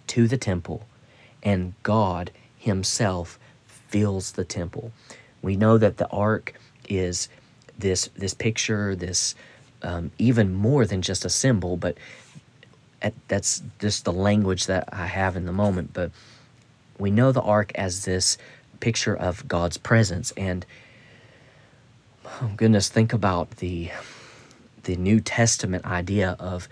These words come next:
we, the body of Christ, his temple. And this ark is pr-, the presence of God.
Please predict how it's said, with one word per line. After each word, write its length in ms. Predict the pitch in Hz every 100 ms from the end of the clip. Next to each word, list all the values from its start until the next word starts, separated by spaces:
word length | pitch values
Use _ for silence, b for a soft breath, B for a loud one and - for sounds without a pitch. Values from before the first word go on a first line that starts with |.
| B -
we, 480 | 90 98 101 92 87
the 140 | 95
body 340 | 90 92 92 87
of 120 | -
Christ, 460 | - 90 87 -
his 240 | - 87 -
temple. 540 | - 117 107 - 101 B B B B B
And 160 | 101 95
this 220 | 98 -
ark 520 | 104 113 104 92 - - B B
is 140 | 101 92
pr-, 360 | - - -
the 160 | - 92
presence 760 | - - 120 120 123 92 82
of 220 | - 92 -
God. 340 | 85 -